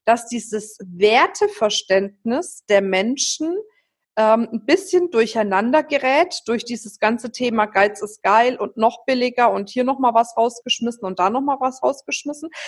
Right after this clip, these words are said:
Also zumindest in der Weiterbildungsbranche habe ich da ein bisschen das Gefühl, da gibt's diejenigen, die hauen richtig rein mit den Preisen, die sind so teuer, wo auch ich manchmal denk, „Huch“,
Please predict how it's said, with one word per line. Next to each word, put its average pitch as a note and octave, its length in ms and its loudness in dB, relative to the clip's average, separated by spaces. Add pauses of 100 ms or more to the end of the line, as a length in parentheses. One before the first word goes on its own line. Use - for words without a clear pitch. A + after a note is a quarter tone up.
(120)
Also G#3+ 220 0
zumindest C#4 500 0
in G#3+ 100 -4
der G3 100 4
Weiterbildungsbranche G#3 1400 0 (380)
habe A#3 260 0
ich - 160 -10
da G#3 260 6
ein A#3+ 160 -4
bisschen C#4 280 -2
das C4 180 -10
Gefühl, B3+ 380 -4
da F#3+ 120 2
gibt's G3+ 320 -8
diejenigen, C4 560 -2
die G#3+ 180 -6
hauen G#3+ 260 2
richtig G#3 440 -6
rein G#3+ 200 4
mit D4 140 -2
den C#4 160 -2
Preisen, C4+ 580 0
die A3+ 120 -8
sind A3+ 340 -2
so A#3 180 -6
teuer, A3+ 420 2
wo G3+ 200 2
auch F#3+ 120 -2
ich - 180 -2
manchmal C4 360 0
denk, A#3+ 320 -2
„Huch“, F#4+ 360 4